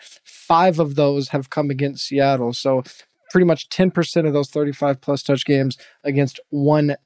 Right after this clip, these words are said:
team. Washington gave their running backs forty-eight touches against Seattle last week. The only two times a team has given their running backs forty touches have both come against Seattle. San Francisco tied for the highest neutral run rate. Basically, run against Seattle,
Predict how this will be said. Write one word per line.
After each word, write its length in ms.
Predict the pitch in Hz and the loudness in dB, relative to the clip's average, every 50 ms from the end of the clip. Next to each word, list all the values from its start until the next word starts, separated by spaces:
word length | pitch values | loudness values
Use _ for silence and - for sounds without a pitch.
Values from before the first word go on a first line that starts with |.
| _ - | _ -14
team. 400 | - - 156 151 151 143 143 131 - - - - _ - | -8 -2 0 2 2 2 0 -2 -6 -10 -20 -20 _ 2
Washington 440 | 151 175 185 185 - - 185 175 165 | 2 2 4 2 0 -2 -2 0 0
gave 200 | 165 165 151 147 | 0 0 0 0
their 160 | 160 151 143 | 0 0 0
running 280 | 147 147 147 151 143 | 0 -2 -2 -2 -2
backs 240 | 139 135 123 - - | -2 -4 -4 -6 -12
forty-eight 720 | - - - - - 170 185 233 247 214 196 165 147 135 - | -20 -20 -18 -6 0 4 4 4 6 4 2 2 0 0 -2
touches 400 | - 143 135 - 139 135 123 135 | -4 -4 -2 -2 -4 -8 -6 -6
against 260 | 143 143 139 127 - | -6 -6 -6 -6 -6
Seattle 300 | - 147 139 139 139 135 | -2 -2 0 0 0 0
last 300 | 135 139 139 135 - - | 0 0 -2 -2 -4 -4
week. 140 | 151 131 - | -6 -6 -6
The 100 | - 139 | -6 -2
only 240 | 123 - - 170 139 | 0 2 2 2 0
two 320 | - - - 208 208 208 | -2 -4 -2 0 0 0
times 480 | - - 175 165 160 156 151 139 - - - - - - - _ _ - | 0 0 0 0 0 0 -2 -4 -6 -10 -18 -20 -20 -20 -20 _ _ 0
a 160 | 156 151 139 | 2 2 2
team 300 | 135 - - 160 151 147 | 0 -2 -2 -2 0 0
has 100 | 143 135 | 0 -2
given 220 | 131 156 147 147 147 | 0 0 0 0 2
their 100 | 147 147 | 0 2
running 200 | 147 147 147 139 | 2 2 2 2
backs 240 | 143 131 - - - | 2 0 0 -4 -14
forty 380 | - - - 175 185 180 165 | -8 0 2 4 4 4 2
touches 460 | 143 - 147 135 - 151 143 139 - _ | 2 0 -4 -2 0 0 0 -2 -2 _
have 260 | - 151 151 147 135 | -2 -2 0 0 0
both 260 | 127 160 156 156 - - | 0 2 2 2 0 0
come 360 | - 147 147 143 139 135 - _ _ _ _ _ _ - | 0 0 0 0 0 -4 -6 _ _ _ _ _ _ -2
against 360 | 160 139 143 156 143 - - | -2 0 0 0 -2 -2 -4
Seattle. 500 | - 143 143 139 139 139 139 139 135 135 _ _ _ _ _ | 0 2 4 4 4 4 2 0 -2 -2 _ _ _ _ _
San 220 | - - - 170 160 | -8 0 0 2 2
Francisco 420 | 156 139 - 165 147 - - 151 | 0 0 -2 -4 -2 0 -2 -2
tied 300 | 143 - 151 147 143 - | 0 0 0 0 0 -2
for 80 | - 147 | -4 -4
the 60 | 139 | -2
highest 260 | 156 147 139 - - | 0 0 -2 -2 -4
neutral 260 | 151 139 - 139 143 | -6 -6 -4 -2 0
run 220 | 143 170 196 208 190 | 2 2 2 4 4
rate. 260 | 196 202 196 185 - _ _ _ _ _ _ _ - | 4 4 2 2 0 _ _ _ _ _ _ _ 2
Basically, 480 | 208 226 214 - 220 202 - 214 220 170 | 2 2 2 2 0 2 4 4 2 4
run 220 | 151 165 170 175 | 2 2 2 2
against 300 | 170 156 170 165 156 - | 2 0 0 -2 -2 -2
Seattle, 440 | - 156 151 151 151 147 143 147 | 0 2 2 4 2 0 -2 -4